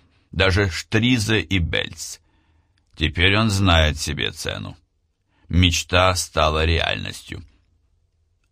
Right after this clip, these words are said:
Когда он вернулся в гостиницу, сумерки выползали уже из углов комнаты.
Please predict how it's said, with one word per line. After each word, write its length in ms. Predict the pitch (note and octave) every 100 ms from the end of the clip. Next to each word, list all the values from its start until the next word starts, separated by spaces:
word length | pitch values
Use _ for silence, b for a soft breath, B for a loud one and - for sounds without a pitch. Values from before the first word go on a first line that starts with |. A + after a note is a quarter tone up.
| _ -
Когда 320 | F2 F2+ G#2+
он 160 | G#2+ G2
вернулся 540 | G2 F#2+ F2+ E2 D2
в 80 | B1+
гостиницу, 800 | - - - B2+ C3 - - - _ b b b b
сумерки 760 | - E3 D#3+ D3+ - C3+ A#2+ -
выползали 680 | G2+ F2 F2+ F2 F#2+ G#2 F#2+
уже 360 | E2 D#2 F2
из 140 | E2+ E2
углов 440 | D#2+ D#2 E2+ E2
комнаты. 640 | - A1 G#1 G1+ - G1+